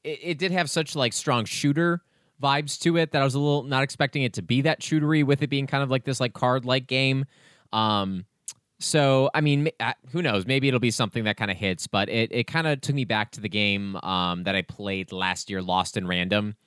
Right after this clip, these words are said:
which was a, not first person, but, like, a third person kind of, like, action deck building game where you'd fight, uh, these creatures and you'd build up skill points to use these cards that you had in a deck.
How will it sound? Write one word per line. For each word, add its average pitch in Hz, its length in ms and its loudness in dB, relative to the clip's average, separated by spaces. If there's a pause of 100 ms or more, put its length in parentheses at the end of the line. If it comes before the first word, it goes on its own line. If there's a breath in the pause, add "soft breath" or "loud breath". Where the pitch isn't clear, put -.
(160 soft breath)
which 104 220 -2
was 98 260 0 (100)
a, 92 480 0 (440 soft breath)
not 135 260 -4
first 139 240 0
person, 110 260 -2
but, 104 80 -2
like, 101 140 0
a 98 60 -8
third 113 360 4
person 110 400 -2
kind 107 240 -2
of, 92 80 -4
like, 101 320 -2
action 107 480 -2
deck 98 240 -2
building 107 320 0
game 104 420 2
where 92 440 0 (300 soft breath)
you'd 104 140 -2
fight, 110 340 -2 (120)
uh, 98 360 2 (100)
these 98 180 -2
creatures 104 480 2
and 95 140 0
you'd 87 140 -4
build 101 180 0
up 95 100 -2
skill 101 300 0
points 98 360 -2
to 101 60 -4
use 98 180 0
these - 200 -6
cards 95 320 0
that 101 80 -4
you 85 100 -6
had 90 200 -4
in 85 100 -6
a 82 80 -4
deck. 87 540 -2